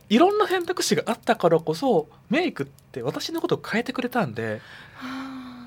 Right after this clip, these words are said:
Speaker 1: だったら私はメイクの方行きたいって言って、
Speaker 2: うん。
Speaker 1: あの、しかも女性だけじゃなくて、トランスジェンダーさん、男性とか、いろんな人がメイ-、美容やっていい時代と思ってたんで、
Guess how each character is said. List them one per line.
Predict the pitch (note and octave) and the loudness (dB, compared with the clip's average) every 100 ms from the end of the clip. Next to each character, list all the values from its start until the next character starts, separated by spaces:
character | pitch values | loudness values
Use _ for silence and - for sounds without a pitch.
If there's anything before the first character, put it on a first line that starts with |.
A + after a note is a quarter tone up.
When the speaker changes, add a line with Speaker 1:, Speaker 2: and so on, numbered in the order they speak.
| - - | -20 -2
Speaker 1:
だ | B3+ | -2
っ | C4+ | -2
た | - | 0
ら | C4+ C4+ | 4 4
私 | D3 D3 - | 2 0 0
は | C3+ | 0
メ | C3+ D#3+ | 2 2
イ | |
ク | D3 | 2
の | C3 | -4
方 | B2 C3+ | -2 0
行 | A2+ | 0
き | - | -4
た | E3+ | 0
い | E3 | 0
っ | |
て | C3+ - B2+ | 0 -8 -8
言 | G#2+ | -6
っ | A2+ | -8
て、 | - B3+ G#3+ D3+ | -2 2 2 2
Speaker 2:
う | A3 | -6
ん。 | G3+ - - | -12 -14 -4
Speaker 1:
あ | B2+ B2+ B2 | -2 0 -2
の、 | B2 A#2+ A#2+ A#2 - | -4 -6 -6 -6 -6
し | - | 0
か | F#3 | 2
も | G3+ A#3+ A#3+ - - - | 4 6 6 4 -12 -4
女 | E3+ | -2
性 | E3 A#3 A3+ | 4 6 6
だ | G#3+ G#3 | 4 4
け | A3 | 4
じ | D3+ | 4
ゃ | |
な | D3 C#3+ | 2 2
く | C#3 B2+ | -2 -8
て、 | - B3 F3+ | 2 2 2
ト | - C3 | 0 0
ラ | C3+ | 0
ン | D3+ | 0
ス | D3 | -2
ジ | E3 | 0
ェ | |
ン | G3 | 2
ダ | F3 C#3+ | 2 0
ー | |
さ | C#3 B2+ | -2 -4
ん、 | A2 | -2
男 | A#2+ B2+ | -4 -4
性 | - C#3+ D#3+ | -4 -2 -2
と | |
か、 | - G2+ - | -4 -10 -8
い | A#2+ | -4
ろ | B2+ | -4
ん | |
な | C3 | -4
人 | C3+ B3+ | -6 -8
が | - | -6
メ | B2+ B2+ - | -6 -6 -8
イ-、 | - - | -14 -8
美 | A2+ | -4
容 | B2 | -2
や | B2+ | -2
っ | |
て | - B2 | -4 -6
い | |
い | |
時 | A#2 | -6
代 | G2+ E3 | -6 -8
と | - G#2+ | -6 -6
思 | D3 | -6
っ | |
て | E3 | -4
た | B2 | -6
ん | C#3+ | -2
で、 | G#3+ | -4